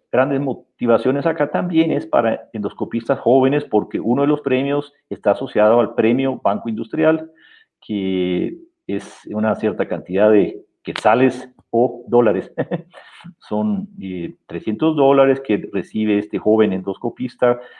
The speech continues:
que se le da cuando llega al congreso, que es ya sea el congreso europeo, que es en Viena, o este año el de marzo es en Berlín.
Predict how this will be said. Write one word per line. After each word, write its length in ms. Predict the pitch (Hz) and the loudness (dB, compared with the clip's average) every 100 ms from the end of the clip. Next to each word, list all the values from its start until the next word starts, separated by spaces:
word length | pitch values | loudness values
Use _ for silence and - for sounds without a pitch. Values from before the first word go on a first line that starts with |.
| - _ _ _ - | -20 _ _ _ -10
que 100 | 104 | -6
se 140 | 101 | -2
le 100 | 92 | 0
da 320 | 92 104 101 | 2 4 2
cuando 300 | - 90 85 - _ | -2 -4 -6 -10 _
llega 460 | 95 98 98 92 - - | -6 -2 0 -2 -6 -16
al 160 | 87 | -12
congreso, 640 | - 87 104 107 87 - _ _ _ _ _ _ | -8 -2 -2 -2 -4 -10 _ _ _ _ _ _
que 140 | - 95 | -8 -6
es 180 | 85 - | -6 -8
ya 120 | 98 | -4
sea 140 | 98 | -4
el 60 | 90 | -4
congreso 380 | 92 87 98 101 | -4 -4 -2 -2
europeo, 720 | 90 80 - 104 104 101 82 | -2 -4 2 4 6 4 0
que 120 | - | -8
es 100 | - | -10
en 120 | 87 | -12
Viena, 560 | 92 117 135 135 143 139 - _ _ | -4 0 0 2 0 -2 -14 _ _
o 120 | - 196 | -14 -12
este 220 | 190 202 | -4 -2
año 400 | 214 110 107 - - | 2 2 0 -6 -12
el 140 | 90 | -8
de 80 | 87 | -4
marzo 360 | 95 110 - | -2 -2 -2
es 120 | 90 - | -6 -6
en 120 | 87 | -4
Berlín. 480 | 104 92 90 - | -4 -4 -8 -10